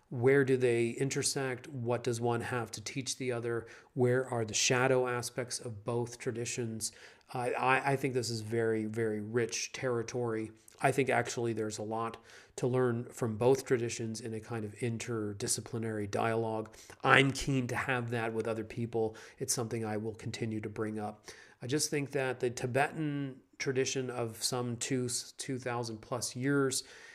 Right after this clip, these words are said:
has something to really teach the psychedelic movement in terms of pre and post preparation. I think in my estimation, as I receive more and more clients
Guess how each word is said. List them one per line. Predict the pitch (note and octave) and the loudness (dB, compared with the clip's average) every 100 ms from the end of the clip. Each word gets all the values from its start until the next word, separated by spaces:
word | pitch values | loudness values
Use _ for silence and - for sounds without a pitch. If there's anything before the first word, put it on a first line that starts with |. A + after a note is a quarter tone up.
| - _ _ | -20 _ _
has | - D3 C#3+ B2+ | 2 8 8 8
something | D#3 C3+ C#3 C3+ A#2+ | 4 2 0 -2 -2
to | B2+ | -2
really | B2+ A#2+ | 0 2
teach | A#2 - B2 - | 0 -2 -4 -4
the | - | -2
psychedelic | B2+ A2+ A2+ A#2+ A#2+ A#2 | -2 -2 0 0 0 0
movement | B2 A#2 A#2 A2+ | -2 0 -2 -4
in | A#2 | -6
terms | - B2 B2 A2+ - | -4 0 0 0 -2
of | A#2 G#2 - _ | -4 -6 -12 _
pre | - C#3 C3 B2 A#2 | -4 2 4 2 -2
and | A#2+ G#2 | -6 -6
post | - - B2 A#2 - - | -8 0 0 0 -6 -6
preparation. | B2+ - A2 G#2+ A2+ A#2+ - G#2+ G#2+ G#2+ - - - - | -2 -2 0 2 4 4 2 -2 -10 -14 -16 -20 -12 -6
I | |
think | A#2 - C#3 C3 | -4 2 2 2
in | C3 | -2
my | A#2 A#2 | 0 0
estimation, | B2 - A2 A#2 A2+ A#2 | 0 -2 -2 -2 -2 -4
as | G#2+ A2 | -4 -2
I | A2 G#2+ - | -4 -6 -4
receive | A#2 - B2+ A#2 | 0 2 2 0
more | A#2 A#2+ A#2+ | 0 0 0
and | A2+ | 0
more | A#2 G#2 | -2 -4
clients | - B2+ A2+ A2+ G#2+ - | -6 -4 -2 -2 -4 -6